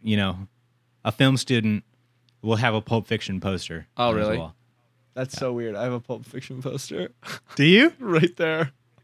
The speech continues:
Speaker 2: It's
Speaker 1: Dude,
Speaker 2: a
Speaker 1: you're
Speaker 2: painting,
Speaker 1: eternally
Speaker 2: like, an
Speaker 1: a film
Speaker 2: expensive
Speaker 1: student.
Speaker 2: painting. That's so funny.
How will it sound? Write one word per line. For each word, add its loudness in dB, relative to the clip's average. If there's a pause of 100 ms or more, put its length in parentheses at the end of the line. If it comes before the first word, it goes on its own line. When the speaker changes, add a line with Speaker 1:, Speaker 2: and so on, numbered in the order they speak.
(280)
Speaker 2:
It's -14 (260)
Speaker 1:
Dude, 4
Speaker 2:
a 8
Speaker 1:
you're 8
Speaker 2:
painting, 8
Speaker 1:
eternally 6
Speaker 2:
like, 6
an 4
Speaker 1:
a -2
film 4
Speaker 2:
expensive 4
Speaker 1:
student. 2
Speaker 2:
painting. -4 (360)
That's 0
so 0
funny. -2